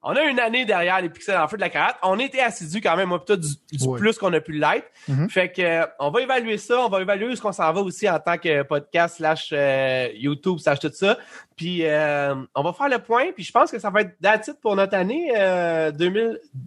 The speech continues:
Speaker 1: vingt. Ouais, c'est ça, deux mille vingt, ouais, c'est ça. Ouais, c'est bien deux mille vingt. Euh,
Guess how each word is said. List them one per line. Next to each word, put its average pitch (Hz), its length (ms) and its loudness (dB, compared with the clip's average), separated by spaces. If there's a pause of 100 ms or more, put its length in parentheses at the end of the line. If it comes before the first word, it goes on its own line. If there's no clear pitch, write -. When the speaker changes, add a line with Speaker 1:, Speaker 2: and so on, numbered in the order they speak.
(720)
Speaker 1:
vingt. 180 300 0 (100)
Ouais, 135 120 2
c'est 131 80 -8
ça, 147 120 -6
deux 143 80 -2
mille 170 100 2
vingt, 160 120 0
ouais, 151 100 -4
c'est 127 100 -6
ça. 139 120 -6 (120)
Ouais, 135 140 2
c'est - 140 -10
bien 127 140 -2
deux 131 80 -4
mille 113 120 -6
vingt. 113 100 -12 (540)
Euh, 160 460 -2